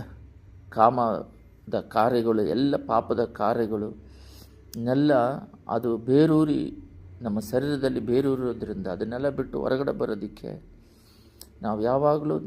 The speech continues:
ದೇವರ ಹತ್ರ ಹೋಗೋದಕ್ಕೆ ಭಾಳ ಪ್ರಯಾಸ ಪಡಬೇಕು. ಈ ವಾಕ್ಯ ಭಾಗದಿಂದ ನಾವು ತಿಳ್ಕೊಬೇಕಾಗಿರೋದೇನೆಂದರೆ, ಯೋಹಾನ್ ಒಂದು ಐವತ್ತರಲ್ಲಿ ದೇವರು ಹೇಳ್ತಾ ಇದ್ದಾರೆ, "ನಾನು ನಿನ್ನನ್ನು ಅಂಜೂರದ ಮರದ ಕೆಳಗಡೆ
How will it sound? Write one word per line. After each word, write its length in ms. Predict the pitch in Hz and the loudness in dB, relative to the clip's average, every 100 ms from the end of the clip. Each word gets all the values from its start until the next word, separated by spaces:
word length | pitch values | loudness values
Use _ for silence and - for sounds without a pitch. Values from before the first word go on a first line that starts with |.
| - | 0
ದೇವರ 380 | 131 156 170 160 | 4 4 4 2
ಹತ್ರ 280 | 143 - 143 143 - - - - - | 0 0 -2 -2 -4 -10 -16 -20 -10
ಹೋಗೋದಕ್ಕೆ 640 | 113 135 160 160 151 - | 0 2 4 2 -2 -10
ಭಾಳ 300 | - 127 135 | -12 -8 -6
ಪ್ರಯಾಸ 460 | - - 127 139 143 131 | -8 -6 -4 -4 -4 -10
ಪಡಬೇಕು. 440 | - 87 - - _ _ _ _ _ _ _ - _ _ _ - | -10 -12 -14 -20 _ _ _ _ _ _ _ -20 _ _ _ -8
ಈ 40 | |
ವಾಕ್ಯ 380 | 113 - - 175 | -4 -4 -4 -4
ಭಾಗದಿಂದ 580 | 160 151 147 147 143 143 | 0 0 0 0 -2 -2
ನಾವು 360 | 143 131 127 113 | -2 -2 -4 -6
ತಿಳ್ಕೊಬೇಕಾಗಿರೋದೇನೆಂದರೆ, 1400 | - 135 - 156 135 127 120 120 104 107 107 101 98 131 123 - | -8 -6 -4 -4 -4 -4 -6 -4 -4 -6 -8 -6 -6 -6 -8 -10
ಯೋಹಾನ್ 400 | - 113 117 113 | -6 -2 -2 -2
ಒಂದು 320 | 107 110 120 113 - - _ 101 | -4 -6 -6 -6 -8 -20 _ -4
ಐವತ್ತರಲ್ಲಿ 580 | 104 117 98 107 107 95 | -4 -4 -6 -8 -8 -4
ದೇವರು 240 | 107 113 | -2 0
ಹೇಳ್ತಾ 280 | 104 104 101 | -2 -4 -8
ಇದ್ದಾರೆ, 300 | - - - 196 - _ _ _ _ - _ _ _ _ _ _ _ _ - | -8 -8 -8 -8 -12 _ _ _ _ -20 _ _ _ _ _ _ _ _ -4
"ನಾನು 200 | 101 110 | 0 2
ನಿನ್ನನ್ನು 460 | 120 120 113 120 113 107 95 - - _ _ _ _ _ - - | 0 -2 -2 -2 -2 -2 -6 -14 -20 _ _ _ _ _ -14 -6
ಅಂಜೂರದ 420 | 117 139 151 147 | 0 4 4 4
ಮರದ 440 | 143 135 123 127 | 4 2 2 0
ಕೆಳಗಡೆ 520 | 127 123 123 127 127 | 0 0 0 2 2